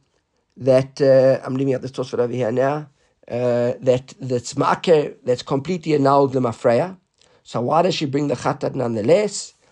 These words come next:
He says, "Rabbi Shmuel, Sabalak, Rabbi Elazar HaKapar."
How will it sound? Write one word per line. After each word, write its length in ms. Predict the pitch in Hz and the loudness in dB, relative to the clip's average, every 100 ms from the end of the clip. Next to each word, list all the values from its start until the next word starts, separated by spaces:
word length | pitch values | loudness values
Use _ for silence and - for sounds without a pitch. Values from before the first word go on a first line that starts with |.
| _ _ - | _ _ -14
He 100 | 123 | -4
says, 300 | - 151 139 | 2 2 2
"Rabbi 160 | 120 | -2
Shmuel, 400 | 120 - 180 175 | -4 -4 0 2
Sabalak, 500 | - 156 165 151 - | 0 0 2 0 0
Rabbi 200 | 143 135 | -2 -2
Elazar 380 | 143 147 143 120 | -2 -2 -2 -4
HaKapar." 540 | - - 160 165 165 | -8 -2 2 2 0